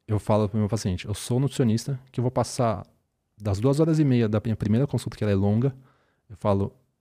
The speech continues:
pelo menos, um quarto da consulta vai ser só de falando, falando de exercício. Porque é inegociável, você tem que fazer.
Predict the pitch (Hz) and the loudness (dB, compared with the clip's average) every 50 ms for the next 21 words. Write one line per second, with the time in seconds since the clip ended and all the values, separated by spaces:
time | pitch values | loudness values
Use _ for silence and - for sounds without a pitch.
0 | _ _ - 156 165 208 190 135 113 120 135 - - - - - _ _ _ _ | _ _ -4 0 2 4 6 6 4 4 2 0 -4 -10 -14 -18 _ _ _ _
1 | _ _ _ - 170 190 - 156 151 147 147 - 135 123 - 131 127 135 127 123 | _ _ _ -2 -2 0 2 2 2 2 2 0 0 -2 -2 -2 -2 0 0 0
2 | - - 127 - - - 135 139 - - 147 135 135 131 135 139 - - - _ | 0 -2 -6 -6 -4 -4 -4 -4 -4 -4 -4 -2 -2 -2 -4 -6 -10 -14 -16 _
3 | - 127 120 120 123 117 113 113 127 127 - - 113 - - - - _ _ _ | -6 -4 -2 0 2 2 2 2 2 0 -2 -4 -8 -8 -8 -12 -18 _ _ _
4 | _ _ _ _ _ _ _ _ _ _ _ - 139 - 160 156 156 151 147 156 | _ _ _ _ _ _ _ _ _ _ _ -10 -6 -2 -2 0 0 0 -2 -2
5 | - - - 143 139 160 151 131 - 120 127 143 - - 160 156 131 117 135 160 | -2 -2 -2 -2 0 0 -2 -2 -2 -2 -2 -2 -2 -2 -2 0 0 2 0 0
6 | 175 | -2